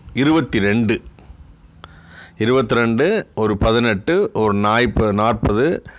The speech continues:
ரிஷபத்துல ஒரு ரெண்டு, நாற்பத்தி ரெண்டு. மிதுனத்துல ஒரு ரெண்டு,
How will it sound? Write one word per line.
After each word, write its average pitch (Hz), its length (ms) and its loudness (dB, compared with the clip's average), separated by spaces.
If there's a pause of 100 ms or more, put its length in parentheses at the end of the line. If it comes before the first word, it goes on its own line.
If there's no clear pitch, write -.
(320)
ரிஷபத்துல 143 720 0
ஒரு 101 420 0
ரெண்டு, 117 500 -2
நாற்பத்தி 120 480 -2
ரெண்டு. 107 360 -2
மிதுனத்துல 135 560 0
ஒரு 104 140 0
ரெண்டு, 107 400 -2